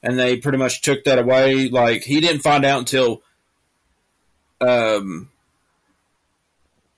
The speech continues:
probably about three seconds before they announced it.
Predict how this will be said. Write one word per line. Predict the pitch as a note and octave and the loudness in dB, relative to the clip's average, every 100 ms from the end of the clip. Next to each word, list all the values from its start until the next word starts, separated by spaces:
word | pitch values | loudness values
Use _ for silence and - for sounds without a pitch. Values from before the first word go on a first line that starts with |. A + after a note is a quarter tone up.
| _ | _
probably | D#3 D3+ | 0 2
about | C#3 C3+ B2+ - | 4 4 2 -2
three | - D3+ | -2 0
seconds | C#3 D3 C#3 B2+ | 2 2 0 -4
before | C#3 C#3 C3 | -6 -2 0
they | A#2 | 0
announced | A2 G#2+ F#2 - | 0 -4 -6 -6
it. | F#2 | -8